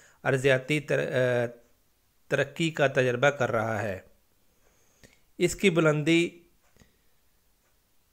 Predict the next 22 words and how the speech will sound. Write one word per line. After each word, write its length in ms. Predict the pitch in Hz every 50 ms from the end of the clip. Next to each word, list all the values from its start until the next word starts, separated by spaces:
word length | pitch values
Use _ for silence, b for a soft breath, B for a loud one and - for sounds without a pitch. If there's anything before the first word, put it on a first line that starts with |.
| _ _ _ _ -
इसकी 360 | 180 170 - - - - 202
बुलंद 420 | 170 151 165 160 165 170 170 160 160 -
तरीन 340 | 165 165 175 180 180 170
चोटी 440 | 156 - - 147 143 139 - 160 156
माउंट 380 | 151 147 139 135 139 151 143 151
एवरेस्ट 340 | 139 135 139 143 143 139 -
सतह 340 | - - 143 131 151 151
समुंदर 440 | 151 - 151 139 131 131 131 147 151
से 460 | - - - 135 131 131 - - - _ -
आठ 400 | 143 147 156 160 175 170 - -
हज़ार 600 | 156 135 120 120 113 107 107 110 120 127 - b b b b b b b b _ -
आठ 340 | 131 135 143 151 175 170 -
सौ 180 | - - 160
अड़तालीस 600 | 143 139 123 - - 131 123 131 147 160 - -
मीटर, 440 | 139 127 123 123 139 127 127 131 131 B B B B B B B B
अगर 220 | 143 143 147 156 156
हम 140 | 160 160 160
उसको 220 | 151 156 - 160
फुट 300 | - - - 165 160 170
में 140 | 160 165 160
कन्वर्ट 380 | - 151 143 139 139 139 135
करें 340 | - - 131 131 131 131 160